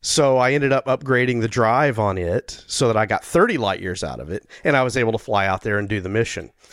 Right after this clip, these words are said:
So that is very much an Elite Dangerous thing. You know, pick the ship that best fits what you wanna do or where you wanna go,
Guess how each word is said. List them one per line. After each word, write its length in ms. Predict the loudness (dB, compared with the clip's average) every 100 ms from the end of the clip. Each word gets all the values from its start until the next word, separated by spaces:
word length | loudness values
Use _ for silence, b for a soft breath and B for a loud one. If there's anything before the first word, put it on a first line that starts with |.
| B B
So 440 | 0 4 4 2 -2 _ b b _ _ _
that 280 | 0 2 2
is 120 | 0
very 260 | 2 2 4
much 200 | 2 2
an 60 | 0
Elite 260 | 0 0
Dangerous 440 | 0 -2 -2 -4 -4
thing. 220 | -8 -10 b b -4
You 100 | -2
know, 120 | -2
pick 320 | 0 -2 0
the 80 | -2
ship 320 | 2 2 0 0
that 260 | 0 0 -4 _ _ _
best 460 | -10 0 2 0 -4
fits 360 | 0 0 2 -2
what 180 | -2
you 80 | 0
wanna 220 | 2 2
do 280 | 2 2 2
or 120 | 2
where 180 | 2 2
you 120 | 2
wanna 180 | 0 0
go, 420 | 0 2 2 -2